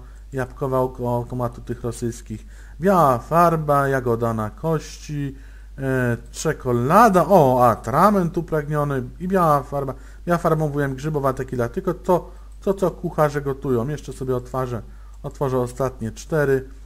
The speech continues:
No, przydatne ten, e, te rosyjskie. Tutaj jeszcze dostałem z jakiejś misji, e, czy z osiągnięcia miodowca. Fajnie. Trochę dolcy. Trochę dolcy z miodowca.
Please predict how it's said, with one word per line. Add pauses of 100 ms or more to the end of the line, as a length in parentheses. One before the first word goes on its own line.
(140)
No,
przydatne
ten, (520)
e,
te
rosyjskie. (560)
Tutaj
jeszcze
dostałem
z
jakiejś
misji, (380)
e,
czy
z
osiągnięcia
miodowca.
Fajnie. (420)
Trochę
dolcy. (680)
Trochę
dolcy
z
miodowca.